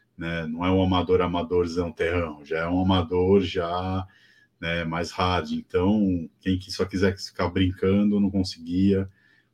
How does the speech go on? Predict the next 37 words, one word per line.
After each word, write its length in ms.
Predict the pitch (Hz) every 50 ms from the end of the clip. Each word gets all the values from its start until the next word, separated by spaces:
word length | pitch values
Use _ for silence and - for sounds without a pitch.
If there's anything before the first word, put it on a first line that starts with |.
| _ _
porque 220 | - - - 107
você 140 | 95 - 98
vai 180 | 90 98 98 95
em 120 | 92 92
prédio, 800 | 92 - 101 107 117 123 123 123 113 110 117 117 117 117 117 110 113
não, 160 | 113 110 110
não 220 | 110 113 117 117
tem, 320 | 113 - 104 95 87 80 -
porque 200 | - - - 90
eles 100 | 82 -
colocam 280 | - 92 90 - 92
aquelas 280 | 90 - 90 90 82 -
redes 340 | - 101 101 98 90 87 82
de 80 | - -
proteção 420 | - 92 - - 92 - - 123
pensando 380 | - 101 92 92 95 92 87 90
em 40 | 90
futebol, 800 | - 107 - - 139 131 120 120 123 127 127 131 127 131 - _
e 140 | - 117 107
aí 120 | 101 98 95
basquete 420 | 92 95 92 92 - - 92 87
você 120 | - 95
não 80 | 95 95
consegue 380 | 92 98 92 - - 87 87 85
fazer, 440 | _ 95 92 87 90 90 85 80 - _ _ _ - - - _ - _ _ _ _ _
né? 140 | 85 85 85
Então, 680 | 80 - - 92 92 90 95 98 101 98 92 87 80 82 87 85
já, 280 | 80 - 87 85 85 82
já 140 | 78 87 -
passei 340 | - 87 78 - - 87
por 240 | 82 - - 85 85
isso, 600 | 87 90 95 95 - - - 98 92 90 90 87 85
imagino 460 | 85 85 82 90 90 85 - 95 95
uma 140 | 92 87 85
comunidade 760 | - 92 90 87 87 85 78 85 87 90 95 90 87 82 -
que 120 | - - -
ficou 540 | - _ - 92 90 87 85 85 80 -